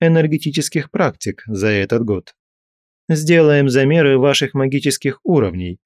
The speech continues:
и посмотрим, кто и насколько продвинулся». Аудитория заметно оживилась. Все зашуршали тетрадями,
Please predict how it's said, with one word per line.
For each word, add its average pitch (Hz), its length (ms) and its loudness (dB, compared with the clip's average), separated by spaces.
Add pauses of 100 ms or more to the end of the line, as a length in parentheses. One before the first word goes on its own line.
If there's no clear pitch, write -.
(300)
и 123 100 2
посмотрим, 135 720 -2 (320)
кто 170 440 0 (200)
и 170 140 2
насколько 165 680 0
продвинулся». 95 800 -6 (1080)
Аудитория 143 840 2
заметно 110 560 -2
оживилась. 101 720 -4 (440)
Все 165 280 -2
зашуршали 131 560 0
тетрадями, 98 640 -4